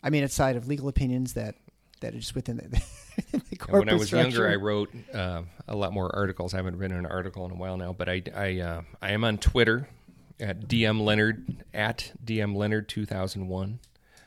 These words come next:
Speaker 2: Although, uh, I must admit that I, uh, don't tweet very much. Maybe I need to, uh, uh, get into that like, uh, like the rest of the civilized world.
Speaker 1: Is it, is it tough for you to, to tweet, uh,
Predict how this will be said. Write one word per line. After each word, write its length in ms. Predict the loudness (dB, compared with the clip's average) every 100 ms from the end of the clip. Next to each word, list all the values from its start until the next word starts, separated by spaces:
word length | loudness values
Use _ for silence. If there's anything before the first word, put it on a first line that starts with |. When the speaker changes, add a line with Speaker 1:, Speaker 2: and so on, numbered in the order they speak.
| _ -14
Speaker 2:
Although, 400 | -10 -6 -4 -4
uh, 180 | -6 -8 -10 -4
I 60 |
must 320 | 2 2 2
admit 360 | -4 0 0 0
that 120 | -2
I, 240 | 0 0 -2
uh, 220 | -4 -6 -6
don't 220 | -4 -4 -2
tweet 340 | 0 0 -2
very 240 | 0 0 0
much. 400 | -2 -6 -10 -12
Maybe 240 | -10 -6 -4
I 60 |
need 180 | -4 -6
to, 360 | -8 -10 -10 -8
uh, 140 | -10 -12 -16 -20 -20 -20 -20 -20 -20 -18 -16 -12
uh, 140 | -12 -12 -18 _ -12 -4
get 120 | -2
into 200 | -2 -2
that 260 | -2 -4
like, 340 | -4 -8 -8 -10
uh, 120 | -8 -8
like 160 | -10 -6
the 80 |
rest 260 | -2 -2 -2
of 40 | -6
the 120 | -4
civilized 500 | -4 -4 -2 -2 -4
world. 240 | -6 -6 -10 -20 -20 -20 -20 _ _ -2
Speaker 1:
Is 140 | 0
it, 160 | 0 -2
is 120 | -2
it 100 | 0
tough 240 | 0 0 0
for 80 |
you 280 | -2 0 -2
to, 180 | -2 -4
to 220 | -4 -6
tweet, 500 | -6 -4 -4 -6 -10 -12
uh, 560 | -6 -4 -4 -4 -4